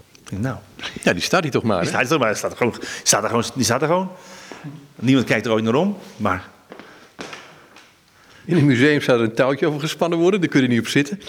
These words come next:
Speaker 2: En hier kan ik er gewoon op gaan zitten.
Speaker 1: Ja, eh, mensen, als er een huwelijk is, dan, eh, hebben we die stoel daar staan om het, eh, formulieren te tekenen.
Speaker 2: Ja.
Speaker 1: Dus ja, dat, eh, dat is gewoon gebruiksvoorwerp.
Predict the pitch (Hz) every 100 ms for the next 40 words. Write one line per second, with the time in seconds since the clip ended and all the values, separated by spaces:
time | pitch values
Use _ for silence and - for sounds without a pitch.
0 | - 156 147 165 151 156 147 165 110 95
1 | 110 - 175 208 104 104 113 123 135 139
2 | 139 135 147 139 139 135 185 127 117 104
3 | 123 123 127 139 139 143 135 147 175 165
4 | 156 156 180 175 175 170 170 180 175 175
5 | 170 - - - - 175 190 214 196 180
6 | 175 151 117 95 - _ - - - _
7 | _ 101 87 117 90 85 92 90 92 90
8 | 98 104 107 143 - 156 147 151 147